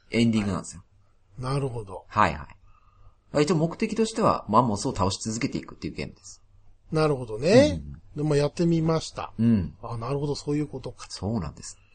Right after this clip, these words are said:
Speaker 2: で、ゲーム始まるといきなり荒野にボンと下ろされると。
Speaker 1: ええ。
Speaker 2: あれあれなんだこれと思いながら、
Speaker 1: はい。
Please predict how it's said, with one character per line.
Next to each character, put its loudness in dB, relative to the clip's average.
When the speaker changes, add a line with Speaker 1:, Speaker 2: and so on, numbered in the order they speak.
Speaker 2:
で、 -2
ゲ 2
ー 4
ム 2
始 -4
ま -2
る -4
と -6
い -6
き -6
な -4
り -6
荒 0
野 -6
に -12
ボ 4
ン 2
と -14
下 -2
ろ 6
さ 2
れ 6
る 0
と。 -16
Speaker 1:
え -2
え。 -6
Speaker 2:
あ -16
れ -10
あ -2
れ 2
な 2
ん 2
だ 2
こ 2
れ 2
と -8
思 -2
い 0
な 2
が 0
ら、 8
Speaker 1:
は -2
い。 -4